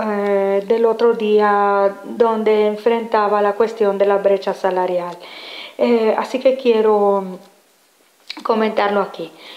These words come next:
porque se trata de algo interesante, digamos, algo, mm, que tampoco veo que se, se suele considerar.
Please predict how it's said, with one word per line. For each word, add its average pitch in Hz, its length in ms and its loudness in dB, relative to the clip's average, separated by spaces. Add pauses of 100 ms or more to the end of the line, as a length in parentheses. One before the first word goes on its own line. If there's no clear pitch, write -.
(120)
porque 202 880 2
se 220 160 0
trata 214 280 2
de 208 220 4
algo 190 960 2 (720)
interesante, 208 880 -2
digamos, 180 460 -4
algo, 190 340 -2
mm, 185 480 -12
que 185 200 0
tampoco 196 500 0
veo 202 340 2
que 180 460 2 (300)
se, 196 420 0
se - 180 -6
suele 208 340 0
considerar. 180 800 -2